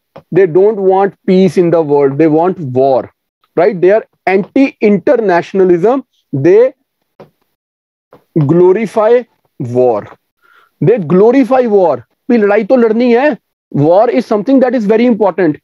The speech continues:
You will not even believe when I tell you the names of the, uh, sorry, the statements given by some of the fascist leaders. Write them.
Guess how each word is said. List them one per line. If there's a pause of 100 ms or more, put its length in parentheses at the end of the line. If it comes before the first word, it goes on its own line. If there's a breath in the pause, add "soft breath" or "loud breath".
(320)
You
will
not
even
believe
when
I
tell
you
the (420)
names
of
the,
uh,
sorry,
the
statements
given
by
some
of
the
fascist
leaders.
Write
them.